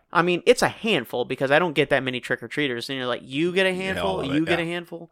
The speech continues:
Speaker 1: So it's like, you're gonna get Snickers, you're gonna get Twix, you're gonna get Milky Ways, you're gonna get Three Musketeers, you're getting all of that stuff mixed together.
Speaker 2: Milky Ways and Three Musketeers suck, too.
Speaker 1: I, I, I agree.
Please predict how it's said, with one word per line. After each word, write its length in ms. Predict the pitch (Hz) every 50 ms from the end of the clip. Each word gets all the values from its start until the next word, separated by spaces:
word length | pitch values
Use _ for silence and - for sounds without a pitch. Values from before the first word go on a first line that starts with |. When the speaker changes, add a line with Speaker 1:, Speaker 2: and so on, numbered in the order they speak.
| _ _
Speaker 1:
So 260 | - - 143 139 135
it's 160 | 131 127 -
like, 240 | 147 139 127 127 -
you're 80 | 139 143
gonna 200 | 151 151 147 135
get 160 | 135 - -
Snickers, 480 | - - 202 196 - 190 180 180 - - - _ _
you're 80 | 143 139
gonna 140 | 139 127 117
get 120 | 113 -
Twix, 400 | - - 175 170 165 - - - - - - _ _ _
you're 100 | 135 131
gonna 180 | 131 127 123 117
get 160 | 123 117 120
Milky 300 | 123 147 156 - 165 151
Ways, 320 | 139 143 139 139 135 -
you're 80 | 135 123
gonna 160 | 127 117 117 113
get 280 | 120 117 117 113 - _ -
Three 100 | 135 131
Musketeers, 640 | 123 117 - - 123 - - 139 135 131 120 -
you're 100 | 127 127
getting 300 | 131 139 131 110 104 101 - _ - -
all 180 | 127 131 127 127
of 60 | 120
that 180 | 117 110 -
stuff 260 | - - 127 117 - -
mixed 260 | 123 117 - - -
together. 240 | 113 120 107 - -
Speaker 2:
Milky 200 | 107 110 - 107
Ways 200 | 101 98 85 -
and 100 | 87 78
Three 140 | 87 87 82
Musketeers 520 | 85 82 - - - - - 82 80 -
suck, 280 | - - 82 76 - -
too. 180 | - 92 87 - - _ _ -
Speaker 1:
I, 200 | 123 127 127 123 -
I, 320 | 120 131 127 127 127 123 -
I 100 | - 123 117
agree. 440 | 117 117 135 135 127 131 139 -